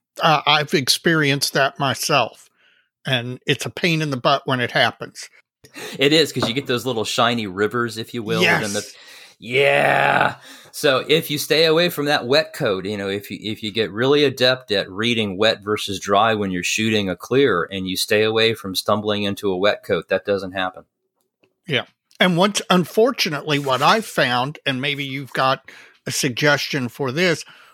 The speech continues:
Speaker 1: once you've made the mistake, trying to get it to go flat in that area is ten times harder than the original application.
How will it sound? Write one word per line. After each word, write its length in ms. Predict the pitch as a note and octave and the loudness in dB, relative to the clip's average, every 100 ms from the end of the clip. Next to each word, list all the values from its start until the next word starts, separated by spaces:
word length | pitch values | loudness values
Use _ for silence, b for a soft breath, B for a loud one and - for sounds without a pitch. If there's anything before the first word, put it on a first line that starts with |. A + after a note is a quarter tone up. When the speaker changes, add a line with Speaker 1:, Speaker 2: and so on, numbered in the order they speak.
| B | B
Speaker 1:
once 560 | D3+ C#3 F#3+ G3+ - - | -2 2 4 2 -2 -4
you've 280 | F3+ E3 D#3+ | -2 -2 0
made 360 | E3+ G3+ F3 | 0 0 -2
the 60 | E3 | -6
mistake, 840 | D3+ - - G#3 A3+ C3 B2 - _ _ _ _ _ _ _ _ _ _ _ _ - | -4 -4 -2 0 0 -2 -8 -16 _ _ _ _ _ _ _ _ _ _ _ _ -8
trying 520 | - F3+ F#3 G3+ G3 | 0 2 2 0 -2
to 120 | - D#3+ | -4 -4
get 240 | E3 F3+ | 0 0
it 180 | F#3 - | -2 -6
to 80 | D#3+ | -4
go 240 | E3 D3 | -2 -2
flat 560 | - E3 E3 F#3 F#3+ - _ _ _ | -6 -2 2 2 0 -4 _ _ _
in 200 | D#3+ D#3+ | -2 0
that 240 | D3+ D3+ D3 | 2 2 2
area 560 | D3 F#3 G3 G#3+ G#3+ _ _ _ _ _ _ - | 0 2 0 0 -4 _ _ _ _ _ _ -2
is 800 | F3 E3 D3+ - - - - - _ _ _ _ _ _ _ _ _ _ _ | 0 0 -2 -6 -8 -10 -10 -16 _ _ _ _ _ _ _ _ _ _ _
ten 320 | - A#3+ G#3 G3+ | 0 2 2 0
times 420 | G#3+ F#3+ E3+ - | 0 0 -2 -2
harder 420 | G3 G#3 F#3 F3 | 0 2 2 -2
than 200 | E3+ D#3+ | -4 -6
the 160 | D#3 D#3 | -4 -4
original 520 | D3+ D#3 E3 D3+ D3 | -4 -4 -6 -4 -2
application. 800 | C#3+ - B2 F#3 F#3 E3+ - | -2 -4 -8 -2 -2 -4 -12